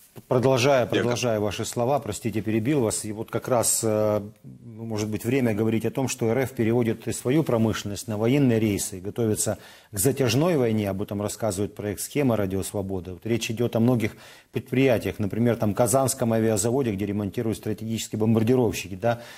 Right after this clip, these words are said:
Speaker 1: Иркутском авиазаводе, где ремонтируют Су-тридцать, Уральский завод гражданской авиации, там занимаются вертолётами, там, редукторами, двигателями,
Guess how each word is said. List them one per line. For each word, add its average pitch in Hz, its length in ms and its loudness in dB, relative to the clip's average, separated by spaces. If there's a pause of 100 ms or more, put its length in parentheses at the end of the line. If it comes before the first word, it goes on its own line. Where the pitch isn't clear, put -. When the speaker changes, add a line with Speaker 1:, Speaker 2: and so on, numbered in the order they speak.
(160)
Speaker 1:
Иркутском 139 600 2
авиазаводе, 113 680 2
где 98 180 -4
ремонтируют 113 560 0
Су-тридцать, 113 580 -4
Уральский 127 420 2
завод 120 280 0
гражданской 117 600 0
авиации, 123 420 0
там 104 180 -4
занимаются 107 480 -4
вертолётами, 110 680 0
там, 87 180 -16
редукторами, 98 520 -6
двигателями, 98 600 -4